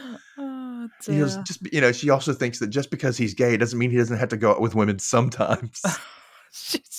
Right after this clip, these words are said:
Speaker 2: Like,
Speaker 1: just
Speaker 2: where's the logic, Jane? Come
Speaker 1: She
Speaker 2: on,
Speaker 1: just,
Speaker 2: girl.
Speaker 1: yeah.
Speaker 2: So he points out Patrick and Jeff and how, you know, they're over there drunk and they're doing that, like,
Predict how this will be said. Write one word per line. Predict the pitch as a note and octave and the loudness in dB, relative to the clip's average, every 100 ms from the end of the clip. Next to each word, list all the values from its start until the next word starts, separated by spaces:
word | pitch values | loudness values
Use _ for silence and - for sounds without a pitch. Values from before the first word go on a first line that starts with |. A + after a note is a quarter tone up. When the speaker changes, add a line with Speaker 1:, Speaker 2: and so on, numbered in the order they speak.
| - | -2
Speaker 2:
Like, | - C#3+ | -2 -2
Speaker 1:
just | - | 0
Speaker 2:
where's | F#3+ F#4 - | 2 2 0
the | G3 | -4
logic, | E3+ D#3+ G3+ E4+ G#3+ B3 - C3 | -4 0 4 4 2 -8 -8 -14
Jane? | - E3+ - A#2 F4+ D4 | 2 4 4 0 2 0
Come | C#4+ C#4 | 2 6
Speaker 1:
She | |
Speaker 2:
on, | E4+ E3 | 6 6
Speaker 1:
just, | F4+ | 4
Speaker 2:
girl. | A#2 A2 G3 | 4 2 4
Speaker 1:
yeah. | F#3+ E3 C#3+ D3 - A3+ _ _ _ _ _ _ _ _ _ _ _ _ _ _ _ - | 6 6 4 0 -10 -20 _ _ _ _ _ _ _ _ _ _ _ _ _ _ _ 0
Speaker 2:
So | E3 | 2
he | D3 F3+ | 4 2
points | - D#3 - | 2 0 2
out | C#3 - | 2 2
Patrick | - D3 - - | 2 0 -2 -2
and | C3 | 0
Jeff | - G2+ - | 0 0 -2
and | F#2+ | -2
how, | G2+ F#2+ _ | -2 -2 _
you | A2 | -6
know, | F#2 - _ _ _ - | -6 -8 _ _ _ -8
they're | - A2+ | 4 4
over | G#2+ | 4
there | G2 F#2 F2+ _ _ _ A2 | 4 2 0 _ _ _ -10
drunk | G2+ G2 G2+ G2 | -6 2 2 2
and | G#2+ | 0
they're | G2 | 0
doing | G#2+ A#2+ | 2 2
that, | G#2+ - | 0 0
like, | G#2+ | -4